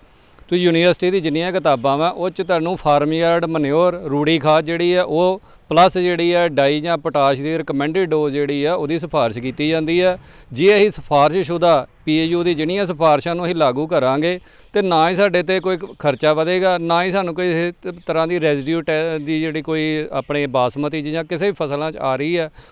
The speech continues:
ਉਹਦੇ ਕਰਕੇ ਜਿਹੜਾ ਆਪਾਂ ਨੂੰ ਜਿਹੜਾ, ਅ, ਮੁਸ਼ਕਲ ਨਹੀਂ ਆਏਗੀ। ਜਿਸ ਤਰ੍ਹਾਂ ਆਪਾਂ ਨੂੰ ਕਰਨ ਲਈ ਤਾਂ ਕੋਈ ਨਹੀਂ ਆ। ਹੁਣ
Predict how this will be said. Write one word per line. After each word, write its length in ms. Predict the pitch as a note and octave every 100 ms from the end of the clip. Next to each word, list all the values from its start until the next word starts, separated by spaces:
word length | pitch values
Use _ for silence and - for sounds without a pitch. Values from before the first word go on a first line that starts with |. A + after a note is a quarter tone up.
| -
ਉਹਦੇ 200 | F#3 F#3+
ਕਰਕੇ 340 | E3+ D3+ D#3
ਜਿਹੜਾ 320 | D3+ D#3 D#3 D3+
ਆਪਾਂ 200 | - D3+
ਨੂੰ 220 | D#3 D3+
ਜਿਹੜਾ, 400 | D3+ C#3+ D3 C#3+ C#3+
ਅ, 200 | D3 D3
ਮੁਸ਼ਕਲ 360 | C#3 - E3
ਨਹੀਂ 220 | D3 D#3 E3
ਆਏਗੀ। 380 | A#2+ A2 G#2 G2 _ _ _ _ _ _ -
ਜਿਸ 140 | D#3
ਤਰ੍ਹਾਂ 240 | - G3
ਆਪਾਂ 220 | F#3+ - F#3+
ਨੂੰ 120 | G3+
ਕਰਨ 280 | F#3 F#3 F#3
ਲਈ 160 | G3
ਤਾਂ 120 | F#3
ਕੋਈ 260 | F#3+ F3+ F#3
ਨਹੀਂ 140 | F#3
ਆ। 120 | F3+ E3+
ਹੁਣ 180 | E3